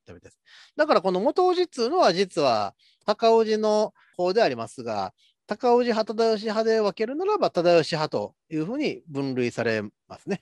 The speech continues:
で、上洛した義昭の代わりに、えー、関東に下校してます。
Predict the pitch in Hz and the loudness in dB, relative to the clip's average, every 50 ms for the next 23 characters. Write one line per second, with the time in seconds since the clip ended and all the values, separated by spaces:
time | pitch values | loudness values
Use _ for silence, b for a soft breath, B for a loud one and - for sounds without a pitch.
0 | _ b b b b b b b b b b b b b b _ 226 226 185 175 | _ b b b b b b b b b b b b b b _ 0 0 0 2
1 | 214 269 311 330 330 320 311 330 285 - 226 202 226 - - 240 233 - 208 185 | 2 2 4 6 4 4 4 0 -2 0 2 2 2 2 2 2 2 2 -2 -4
2 | 180 175 - - 202 202 214 233 285 339 285 - 208 196 190 190 185 180 175 - | -4 -4 -4 0 0 2 2 2 0 -2 -2 -2 0 0 2 2 2 2 0 -2
3 | - 202 175 165 147 - 151 143 196 285 294 208 170 160 143 - 147 135 127 117 | -2 -4 -6 -6 -6 -6 -4 -4 -2 -2 -2 0 0 0 0 0 0 0 0 0
4 | 101 - 104 87 78 - - - - | -2 -6 -12 -16 -16 -20 -20 -20 -20